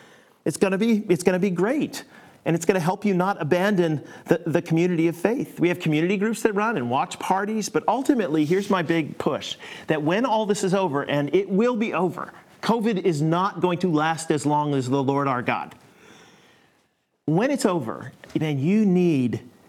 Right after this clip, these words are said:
to commit yourself to being a part of the local body.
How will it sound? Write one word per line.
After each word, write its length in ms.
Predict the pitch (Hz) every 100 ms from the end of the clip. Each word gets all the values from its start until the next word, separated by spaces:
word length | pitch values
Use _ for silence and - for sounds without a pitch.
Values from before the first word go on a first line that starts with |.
| - -
to 80 | -
commit 300 | 139 139 131
yourself 580 | 131 - 135 117 -
to 80 | -
being 220 | 120 127
a 40 | 120
part 520 | - 135 127 131 - - _ -
of 200 | 147 127
the 100 | 135
local 320 | 131 131 123
body. 540 | 113 120 117 107 -